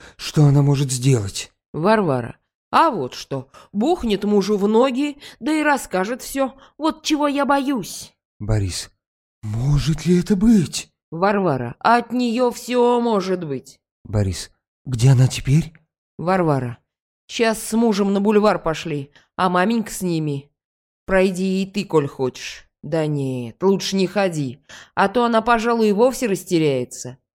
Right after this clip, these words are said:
Speaker 2: Вдали удары грома. Не как гроза, да и дождик. Вот и народ повалил.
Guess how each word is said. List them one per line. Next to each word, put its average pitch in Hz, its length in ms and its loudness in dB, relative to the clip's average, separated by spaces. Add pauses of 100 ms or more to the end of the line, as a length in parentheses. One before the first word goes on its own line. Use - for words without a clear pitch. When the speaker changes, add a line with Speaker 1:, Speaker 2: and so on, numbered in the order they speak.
(120)
Speaker 2:
Вдали 143 560 2
удары 190 400 0
грома. 127 480 -8 (460)
Не 240 220 0
как 247 280 0
гроза, 214 720 -2 (580)
да 285 160 2
и 277 200 4
дождик. 220 600 0 (380)
Вот 214 280 2
и 226 60 -4
народ 214 420 -2
повалил. 190 560 -2